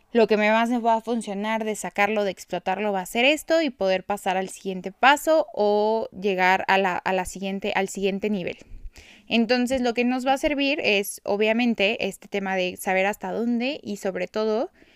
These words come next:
el comparar o ver y observar qué es lo que le funcio-, ha funcionado a otras personas también te va a ayudar a muchas otras cosas porque te vas a autoconocer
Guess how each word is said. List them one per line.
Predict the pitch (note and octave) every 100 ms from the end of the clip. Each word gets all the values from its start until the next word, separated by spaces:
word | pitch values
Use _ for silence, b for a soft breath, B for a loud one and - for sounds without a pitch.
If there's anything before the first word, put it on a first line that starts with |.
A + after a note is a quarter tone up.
| b b -
el | G3+ G3+
comparar | G3 G3 G3+ G#3 A#3 C4 - B B B - _ -
o | G3+
ver | G3+ A3 A#3 A#3+
y | A3+
observar | F#3+ - F#3+ F3+ F#3+ G#3 G#3+
qué | G3+
es |
lo | G3+
que | G#3
le | G3
funcio-, | - F#3 F3+ -
ha | G3
funcionado | G3+ A3 G#3 F3+ F3+
a |
otras | F#3 F#3+ F#3+
personas | - F3+ G#3 A3 B3+
también | - F#3 F3+
te | G3+
va | G3
a |
ayudar | G3 F#3+ G#3+ B3
a | F#3+
muchas | F3+ F3 - F#3+ -
otras | - F#3+ F#3+ -
cosas | A#3+ B3+ C#4+ -
porque | A3+ - F3+
te | F#3
vas | F#3 F#3+ -
a | G#3+
autoconocer | G3+ F3+ - F3 F3 A3